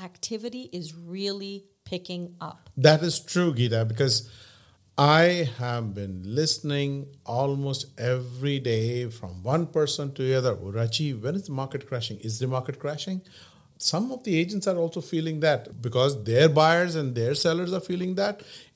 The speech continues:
Speaker 2: You know what? Negative thought process is energy which goes from one to the other, but they are not looking at the, what's actually in reality happening in the market.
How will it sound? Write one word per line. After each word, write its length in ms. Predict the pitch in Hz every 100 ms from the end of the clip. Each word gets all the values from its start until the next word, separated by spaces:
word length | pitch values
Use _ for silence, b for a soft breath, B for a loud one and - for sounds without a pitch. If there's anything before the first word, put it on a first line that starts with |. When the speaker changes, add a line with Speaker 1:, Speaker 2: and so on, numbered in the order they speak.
| -
Speaker 2:
You 100 | 156
know 100 | 185 190
what? 360 | 196 190 -
Negative 640 | 135 139 156 185 196 196 196
thought 260 | 170 175
process 760 | 175 165 170 175 180 - - - b b b _ _ _
is 380 | 147 156 147 -
energy 560 | 139 139 156 143 185 190
which 320 | 143 139 117
goes 240 | 123 147 147
from 240 | 123 113
one 320 | 135 165 170 -
to 100 | 165
the 180 | 151 143
other, 300 | 110 90 b b b b 131
but 220 | 135 120
they 100 | 143
are 80 | 139
not 300 | 170 202 156
looking 380 | 147 156 165 151
at 260 | 143 139
the, 240 | 139 147 123
what's 380 | 107 147 - - _ -
actually 580 | - - - 175 175 143
in 240 | 143 123
reality 400 | 135 135 135 143
happening 560 | 113 120 117 123 117 110
in 160 | 113
the 60 | 117
market. 460 | 160 160 - -